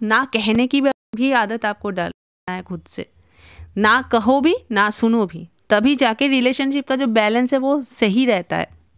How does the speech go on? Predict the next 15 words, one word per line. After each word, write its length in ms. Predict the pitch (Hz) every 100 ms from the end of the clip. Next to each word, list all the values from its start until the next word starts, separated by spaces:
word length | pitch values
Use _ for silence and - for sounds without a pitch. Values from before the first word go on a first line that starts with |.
| _ _ - - - 220
लेकिन 260 | 240 311
आप 180 | 302 320
क्या 140 | 330
करते 240 | 320 311 330
हो, 60 |
हद 160 | 269 262
से 160 | - 277
ज़्यादा 240 | 247 262
कॉल्स 360 | - 208 196 -
कर 140 | 185
दोगे, 320 | 175 175 180 - - - 226
दस 280 | 262 277 -
कॉल, 320 | 226 185 175
पन्द्रह 420 | 247 254 269 294
मैसेज, 500 | 262 220 233 196